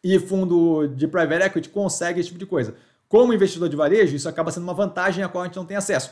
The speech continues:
Essa vantagem clara, se for do interesse investir nesse tipo de fundo, faz com que esse tipo de fundo também seja uma exceção ao que eu falei anteriormente. E por último aqui, fundos passivos de índice, tá?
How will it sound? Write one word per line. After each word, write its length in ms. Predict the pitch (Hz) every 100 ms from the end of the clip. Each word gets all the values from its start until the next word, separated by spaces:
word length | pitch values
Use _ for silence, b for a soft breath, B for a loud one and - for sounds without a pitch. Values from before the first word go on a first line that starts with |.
| b b b
Essa 260 | 160 165
vantagem 400 | 135 147 151 151
clara, 400 | 131 175 202 123
se 320 | 110 - 254 285
for 300 | 285 196 165
do 40 |
interesse 380 | 165 147 147 139
investir 220 | 123 127
nesse 100 | 123
tipo 160 | 107 110
de 80 |
fundo, 460 | 120 240 247 120 B B B
faz 420 | - 165 196 190
com 220 | - 202
que 280 | - 160 180
esse 280 | 180 202 202
tipo 140 | 175
de 60 | 165
fundo 180 | 180 190
também 240 | 175 165
seja 220 | 170 175
uma 120 | 180 165
exceção 600 | 185 208 190 175 196 214 b b b
ao 180 | 170 175
que 80 | 180
eu 60 |
falei 260 | - 165 160
anteriormente. 560 | 151 196 202 135 107 b b -
E 80 |
por 220 | 285 277 254
último 260 | 254 220
aqui, 220 | 208 240
fundos 440 | 240 220 240 226 202
passivos 600 | 214 185 - 202 202 165
de 100 | 180
índice, 360 | 131 107 -
tá? 280 | 120 117 -